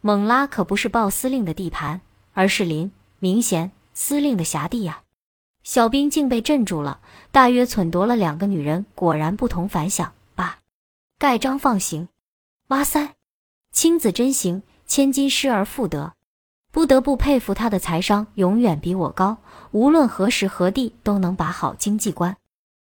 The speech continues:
我们即将步入祖国之际，注定遭遇的最后一劫，居然被他机智地化解。我和青子雄赳赳、气昂昂跨过国门，踏上中华人民共和国的土地。我们顾不上丝毫休整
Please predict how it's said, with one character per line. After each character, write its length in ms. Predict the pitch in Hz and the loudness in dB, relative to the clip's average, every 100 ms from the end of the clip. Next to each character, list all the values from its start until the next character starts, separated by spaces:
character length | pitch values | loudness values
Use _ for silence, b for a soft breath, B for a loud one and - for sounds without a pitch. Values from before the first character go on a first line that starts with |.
| _ | _
我 120 | 226 | 2
们 140 | 247 262 | 4 2
即 140 | 254 | 0
将 200 | 277 277 | 2 0
步 160 | 285 262 | 0 2
入 160 | 226 | 0
祖 160 | 185 156 | 0 -4
国 180 | 170 185 | -2 -2
之 160 | 214 | -2
际， 260 | 208 226 - _ _ _ | -4 -6 -8 _ _ _
注 220 | 320 269 | 2 2
定 220 | 247 220 | 2 0
遭 240 | 190 254 262 | 2 2 2
遇 100 | 220 | 0
的 140 | 180 | -2
最 180 | - 247 | 0 -2
后 240 | - 247 | 0 0
一 140 | 170 160 | 0 -4
劫， 300 | 151 151 - _ _ | -4 -6 -8 _ _
居 180 | - 262 | -4 0
然 180 | 220 226 | 2 2
被 120 | 220 | -2
他 160 | 190 208 | -2 -4
机 180 | 233 233 | -2 -4
智 180 | 247 | -2
地 120 | 196 170 | -4 -4
化 260 | - 202 | -2 -2
解。 240 | - - - _ _ _ _ _ - | -6 -10 -16 _ _ _ _ _ 2
我 160 | 240 | 2
和 120 | 233 | 4
青 240 | 302 - 311 | 2 2 0
子 140 | 220 | 0
雄 240 | 175 190 220 | -2 -2 0
赳 180 | 269 | -2
赳、 280 | 262 277 277 - _ _ | 0 0 -2 -6 _ _
气 220 | - 311 | 0 4
昂 240 | 202 202 233 | 4 4 2
昂 180 | 190 | -2
跨 220 | 214 240 190 | -2 -2 -2
过 160 | 180 | -2
国 220 | - 165 | -4 -4
门， 260 | 190 160 190 - _ - | -2 -4 -6 -14 _ -6
踏 200 | 277 220 | 2 2
上 240 | 226 190 | 2 0
中 180 | 240 254 | -2 -4
华 220 | - 180 | 0 0
人 180 | 196 175 | 0 -2
民 260 | 196 185 208 | -2 -4 -2
共 200 | 233 185 | -2 -2
和 240 | - 185 | -6 -6
国 160 | 185 180 | -4 -4
的 100 | 208 | -6
土 220 | - - | -10 -8
地。 240 | 214 190 _ _ _ _ _ _ | -8 -8 _ _ _ _ _ _
我 120 | 226 | 2
们 120 | 240 | 2
顾 200 | 254 302 | 2 0
不 60 | 233 | 2
上 220 | 262 226 | 2 0
丝 160 | 220 262 | 0 -2
毫 200 | 226 196 | 0 0
休 240 | 277 277 | 0 -2
整 200 | 202 143 | -2 -6